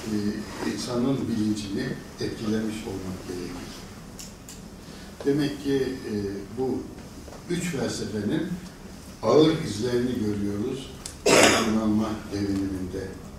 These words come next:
Ama, e, bunlar aslında insancılıkın, yani Rönesans'ta ortaya çıkan insan anlayışının oluşmasında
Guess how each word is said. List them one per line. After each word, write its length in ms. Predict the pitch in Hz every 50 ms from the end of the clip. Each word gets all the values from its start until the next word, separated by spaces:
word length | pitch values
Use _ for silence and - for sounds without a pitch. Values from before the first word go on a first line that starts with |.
| - - - - - - - - - - - - - - - - - - - - - - - - - - - -
Ama, 400 | 160 165 196 196 196 - - - -
e, 80 | 127 123 123 123 120 117 110 107 107 - - - - - - 151
bunlar 360 | 151 160 175 185 185 190 185 - - - 156
aslında 800 | 151 147 147 - - 165 165 170 160 165 180 170 170 160 139 - - - - - - -
insancılıkın, 1700 | 135 139 139 143 143 151 151 151 147 143 151 156 190 208 208 208 - - - - - - - - - - - - 165 160 156 139 - 120 120
yani 280 | 120 120 123 131 135 131 127 - - - - - - -
Rönesans'ta 640 | 131 131 151 170 156 151 160 151 151 151 143 - 151 147
ortaya 460 | 143 139 135 - 143 147 139 139 -
çıkan 260 | - 135 139 139 139 - 127 127
insan 220 | 127 - 180 190 190
anlayışının 640 | 165 156 143 139 127 117 - - 127 123 123 123 127 - 123
oluşmasında 920 | 117 117 107 98 - - 131 120 - - 135 131 123 156 170 160 - -